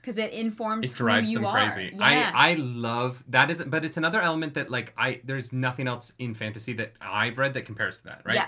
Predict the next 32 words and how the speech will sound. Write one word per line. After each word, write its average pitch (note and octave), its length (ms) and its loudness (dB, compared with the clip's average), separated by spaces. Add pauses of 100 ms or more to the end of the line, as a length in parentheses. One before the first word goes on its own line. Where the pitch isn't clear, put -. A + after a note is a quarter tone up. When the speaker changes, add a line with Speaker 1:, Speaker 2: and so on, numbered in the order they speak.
Speaker 1:
agreed. G3+ 220 -2
Speaker 2:
That's F3 280 6
where, G#3 140 0
like, F3 220 0
the, D3 100 0
like, A#2 240 -2
plagiarism, B2+ 720 -2 (220)
and G3 100 2
I G#3 140 4
think A3+ 220 -4
that B3 100 2
a G#3 40 0
lot B2 280 0
of C3 100 -2
this B2 140 -4
podcast A#2 500 -2
has A#2 140 -6
been A2+ 160 -4
me A2+ 100 -2
pushing A2 380 -6
back F2+ 240 -2
on A2 100 -2
a G#2 60 -2
narrative G2 320 -4
about G2 260 -6
Christopher G#2+ 240 -12
Paolini G#2 440 -6
that G2+ 140 -8
I G2+ 120 -4
think A2 180 -10
is G#2 100 -10
unfair. G2+ 500 -8